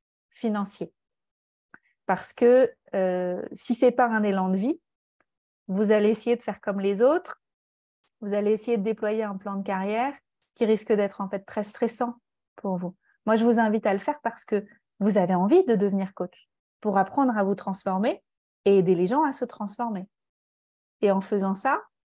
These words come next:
ayez confiance que ce qui vous manque aujourd'hui, c'est-à-dire devenir entrepreneur, euh, oser définir vos prix, vous faire connaître, vous rendre visible, tout ça, ça va venir dans un deuxième temps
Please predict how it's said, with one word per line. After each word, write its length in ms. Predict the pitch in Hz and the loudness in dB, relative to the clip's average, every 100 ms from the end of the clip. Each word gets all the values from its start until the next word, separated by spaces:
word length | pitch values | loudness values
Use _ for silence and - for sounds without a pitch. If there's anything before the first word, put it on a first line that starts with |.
| _ _ | _ _
ayez 240 | - 214 208 | 0 2 2
confiance 540 | 214 208 277 277 262 | 0 -4 -2 -4 -6
que 300 | - 196 175 _ _ | -4 -4 -4 _ _
ce 140 | - | -4
qui 180 | 220 220 | -2 0
vous 140 | 208 220 | 0 0
manque 260 | 254 247 | 0 -2
aujourd'hui, 500 | 220 202 202 190 226 | -4 -4 -4 -6 -8
c'est-à-dire 540 | 220 196 190 180 202 196 _ - | -6 -6 -4 -2 -2 -6 _ -4
devenir 360 | 190 180 175 | -2 -2 -2
entrepreneur, 760 | 175 185 190 - 208 196 185 180 - _ _ _ _ 180 | -4 -4 -6 -2 -4 -2 -4 -6 -10 _ _ _ _ -12
euh, 160 | 160 - _ _ - | -12 -14 _ _ 4
oser 420 | 254 233 240 233 | 6 8 6 6
définir 480 | 220 214 214 220 214 | 4 2 0 0 2
vos 140 | 226 | 2
prix, 420 | 220 240 220 202 - _ - | 0 -4 -4 -4 -10 _ -6
vous 180 | 196 254 | 0 0
faire 260 | - 208 | 0 -4
connaître, 460 | - 240 240 220 220 _ _ | 0 2 2 -4 -6 _ _
vous 200 | 196 254 | -2 0
rendre 300 | 247 240 220 | 0 0 0
visible, 600 | 214 220 214 233 220 185 _ _ - | 0 -2 -4 -6 -6 -8 _ _ -10
tout 100 | 214 | -8
ça, 320 | - 262 320 _ _ | -6 -6 -6 _ _
ça 160 | - 196 | -4 0
va 100 | 196 | 2
venir 320 | 208 247 294 | 2 0 -2
dans 240 | 202 190 | -4 -6
un 100 | 185 | -4
deuxième 380 | 180 208 214 190 | -2 -2 -2 -4
temps 300 | - 226 339 | -6 -8 -10